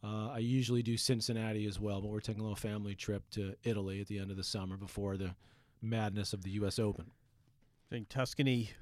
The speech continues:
Speaker 1: Well, Tuscany,
Speaker 2: Tuscany
Speaker 1: little
Speaker 2: over
Speaker 1: family.
Speaker 2: the, uh,
Speaker 1: Yeah, little
Speaker 2: over, over Kings Island.
Speaker 1: Yeah.
Speaker 2: Is that what you're saying?
Speaker 1: <laughs> It's tough to, it's a tough
Speaker 2: Great
Speaker 1: one, but
Speaker 2: priorities
Speaker 1: yeah.
Speaker 2: you got there.
Speaker 1: You know, the food, you know, it's tough. You got, uh,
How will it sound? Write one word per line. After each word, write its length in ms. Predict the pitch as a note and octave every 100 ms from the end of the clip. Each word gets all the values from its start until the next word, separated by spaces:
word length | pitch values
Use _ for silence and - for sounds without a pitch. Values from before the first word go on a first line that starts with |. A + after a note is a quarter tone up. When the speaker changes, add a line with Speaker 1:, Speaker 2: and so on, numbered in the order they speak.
| - - _
Speaker 1:
Well, 120 | D3
Tuscany, 580 | - E3 C#3+ - D3+ D3
Speaker 2:
Tuscany 380 | C#3+ E3 C#3 D#3
Speaker 1:
little 220 | D3+ D#3
Speaker 2:
over 160 | D#3+ D#3+
Speaker 1:
family. 260 | D3+ D#3 D3+
Speaker 2:
the, 20 |
uh, 40 |
Speaker 1:
Yeah, 140 | D3 D3
little 140 | D3 D#3+
Speaker 2:
over, 280 | D#3+ D3 B2+ -
over 220 | F3 D3 C#3+
Kings 300 | - C#3+ B2
Island. 360 | A2+ F#2 E2
Speaker 1:
Yeah. 120 | B2+
Speaker 2:
Is 120 | C#3 -
that 280 | F#3+ -
what 140 | - D#3
you're 120 | D#3+
saying? 320 | E3 E3+ E3+ D3
Speaker 1:
<laughs> 100 | -
It's 140 | C#3 -
tough 240 | F#3+ B3+
to, 80 | F#3 D3+
it's 140 | C#3+
a 60 | C#3+
tough 180 | F3+
Speaker 2:
Great 120 | F#3 C#3+
Speaker 1:
one, 40 |
but 80 | F#3+
Speaker 2:
priorities 340 | E3+ D#3+ D3+
Speaker 1:
yeah. 120 | - A#2+
Speaker 2:
you 60 |
got 260 | A2 G#2 -
there. 120 | G#2+
Speaker 1:
You 60 | C#3+
know, 60 | C3
the 20 |
food, 640 | - F3 F#3 F#3 F3+ D#3
you 100 | D3
know, 100 | C#3+
it's 140 | C#3
tough. 320 | - E3 C3+ B2+
You 80 |
got, 200 | B2 B2+ - C3
uh, 460 | B2 B2 A#2+ A#2+